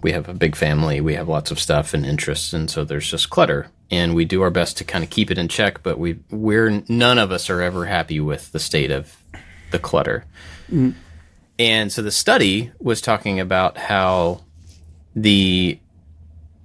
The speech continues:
Speaker 1: clutter in the home, I can't remember all the details, but it was, like, clutter in the home versus clutter in, in, uh, like, a workspace or something, but how the clutter in the home is, they, like,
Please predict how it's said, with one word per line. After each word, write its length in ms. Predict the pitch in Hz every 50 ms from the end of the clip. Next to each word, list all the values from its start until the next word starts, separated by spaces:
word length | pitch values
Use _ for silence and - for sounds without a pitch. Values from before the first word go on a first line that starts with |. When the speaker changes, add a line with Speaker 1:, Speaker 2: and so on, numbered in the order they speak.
| - _ - - - - - - - - - - - - - _ - -
Speaker 1:
clutter 460 | - - - 131 135 143 156 175 165
in 240 | - 143 147 143 127
the 80 | 117
home, 800 | 107 - - - 139 127 117 104 98 95 92 92 92 101 104 - - - - - - - - - - - _
I 60 | 113
can't 160 | - - 165 156
remember 180 | 147 131 123
all 100 | 117 110
the 80 | 98 87
details, 400 | 90 92 80 - 87 73 85 92
but 80 | 101 104
it 40 | 87
was, 120 | 82 -
like, 120 | 104 95 -
clutter 280 | - - 131 143 165 -
in 100 | 165 147
the 80 | 123 117
home 320 | 131 120 117 117 117 110
versus 300 | 113 107 104 - - -
clutter 420 | - - 120 113 117 113 110 107 101
in, 260 | 95 92 90 87 82 -
in, 840 | - 90 90 85 82 78 73 - - - - - - - - - -
uh, 440 | - - 80 76 71 69 65 64 -
like, 160 | - - - -
a 40 | 69
workspace 600 | 85 95 101 - - - - 127 127 131 - - 131
or 40 |
something, 500 | 123 - 139 139 - 143 139 135 139 - - - - - - - - - - -
but 100 | - 131
how 180 | 120 123 113 104
the 100 | 104 -
clutter 360 | - - 143 139 147 160 160
in 120 | 147 131
the 100 | 107 101
home 520 | 101 117 107 101 98 95 92 90 90 - - - - - - - - - - _ _ _ - - - - - -
is, 500 | 107 101 98 95 92 90 - - - - - _ _ - - _ _ _ - _ -
they, 240 | 104 98 95 - _ _ _ _ _ - -
like, 180 | 101 98 85